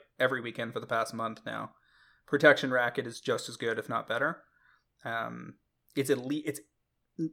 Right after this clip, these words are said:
even if I was to concede that Smuggler's Share is, in fact, the better card, it wouldn't by, be by more than one point out of a ten-point scale.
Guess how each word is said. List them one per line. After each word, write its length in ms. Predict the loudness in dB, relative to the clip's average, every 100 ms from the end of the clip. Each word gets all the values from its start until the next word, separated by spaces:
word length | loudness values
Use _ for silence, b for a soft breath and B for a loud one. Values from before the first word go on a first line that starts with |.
| -8 -20 -10
even 240 | -4 2 6
if 80 | 8
I 80 |
was 160 | 8 6
to 100 | 2
concede 480 | -2 -6 -6 -6 -2
that 200 | -2 -4 -12 _
Smuggler's 460 | -10 2 2 2 -4
Share 560 | -4 0 0 0 -4 -10 _ -4
is, 180 | -4
in 120 | -4 -2
fact, 280 | -2 -2
the 60 | -6
better 220 | -4 -4
card, 280 | -4 -2 -2
it 80 | -2
wouldn't 200 | -4 -2
by, 160 | -2 -2 -4
be 140 | -4
by 280 | 0 0 -2
more 340 | -6 -2 -2
than 180 | -2 -6
one 220 | -6 -8
point 280 | -6 -8 -6
out 120 | -2
of 60 | -2
a 40 |
ten-point 480 | -2 -6 -6 -10 -10
scale. 440 | -6 -4 -2 -4